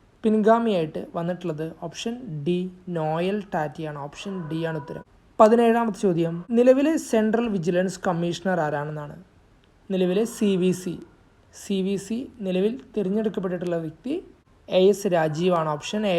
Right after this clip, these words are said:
ആണ് ഉത്തരം. എ എസ് രാജീവാണ് നിലവിലെ സി വി സി, സെൻട്രൽ വിജിലൻസ്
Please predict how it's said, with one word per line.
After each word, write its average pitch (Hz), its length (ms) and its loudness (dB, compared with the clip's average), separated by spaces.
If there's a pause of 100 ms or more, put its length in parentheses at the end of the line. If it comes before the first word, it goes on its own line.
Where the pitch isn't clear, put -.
ആണ് 165 160 -4
ഉത്തരം. 170 240 -4 (720)
എ 170 120 2 (120)
എസ് 196 200 0
രാജീവാണ് 185 560 2
നിലവിലെ 170 320 -2 (540)
സി 202 220 2
വി 165 160 0
സി, - 100 -12 (580)
സെൻട്രൽ 185 360 -2
വിജിലൻസ് 190 420 -6